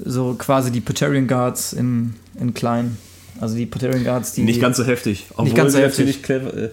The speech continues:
Speaker 2: obwohl, nee, besser klettern wahrscheinlich auch nicht, aber die Ka-,
Speaker 1: <laughs>
Speaker 2: äh, die Droiden sind auf jeden Fall heftig, die Wand hochgeklettert.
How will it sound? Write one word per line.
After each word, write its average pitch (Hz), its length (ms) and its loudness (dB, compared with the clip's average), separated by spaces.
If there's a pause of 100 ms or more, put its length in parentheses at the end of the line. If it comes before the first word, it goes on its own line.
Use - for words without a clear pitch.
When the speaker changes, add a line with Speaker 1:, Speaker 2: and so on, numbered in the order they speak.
(680)
Speaker 2:
obwohl, 104 280 0
nee, 95 220 0
besser 92 300 -4
klettern 98 320 -6
wahrscheinlich 92 280 -4
auch 98 80 -2
nicht, 92 140 -2
aber 90 260 -2 (300)
die 107 40 -2
Ka-, 113 220 -4
Speaker 1:
<laughs> - 180 -4
Speaker 2:
äh, 113 140 -2 (320)
die 107 80 0
Droiden 120 320 4
sind 127 140 0
auf 110 60 2
jeden 120 120 -2
Fall 117 80 -2
heftig, - 260 -2
die 98 120 -4
Wand 101 240 0
hochgeklettert. - 480 -10